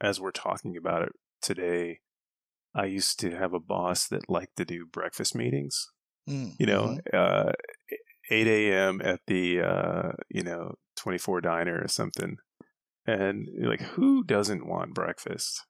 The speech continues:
Speaker 1: Especially if it's being paid for by your boss? So we'd go, I don't know, once every month or two, have some breakfast, have a very informal, unscripted meeting, and you walk out of it going,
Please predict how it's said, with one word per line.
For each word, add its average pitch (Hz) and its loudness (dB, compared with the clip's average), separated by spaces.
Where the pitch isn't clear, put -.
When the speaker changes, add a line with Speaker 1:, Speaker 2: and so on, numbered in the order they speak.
Speaker 1:
Especially 127 2
if 101 -4
it's - -2
being 90 0
paid 101 0
for 92 -2
by 90 0
your 87 -2
boss? 87 -2
So - 0
we'd 117 -4
go, 131 2
I 92 0
don't 90 -4
know, 90 -4
once 98 -4
every 95 -4
month 95 -6
or 101 -4
two, 101 -6
have 110 2
some 113 -6
breakfast, - -2
have 98 -4
a 85 -10
very 98 0
informal, 104 0
unscripted 98 -2
meeting, 95 0
and 117 2
you 117 0
walk 117 0
out 131 0
of 117 -8
it 101 -4
going, - -8